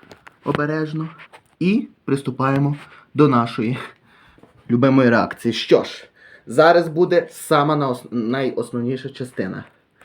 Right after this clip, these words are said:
яка називається Марійка, притормажи коней. <laughs> Та. Марійко, тррр, приторможи коней, а то коні тікають. <laughs> Та. Аби коні не втекли.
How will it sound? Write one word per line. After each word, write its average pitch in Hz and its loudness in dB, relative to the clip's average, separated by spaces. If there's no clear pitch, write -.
яка 120 0
називається 165 0
Марійка, 117 -2
притормажи 120 -2
коней. 104 -4
<laughs> 147 -4
Та. 120 0
Марійко, 139 4
тррр, 120 2
приторможи 123 0
коней, 120 0
а 113 -8
то 113 0
коні 107 -4
тікають. 101 -4
<laughs> 262 -14
Та. 107 0
Аби 113 0
коні 123 2
не 110 0
втекли. 113 0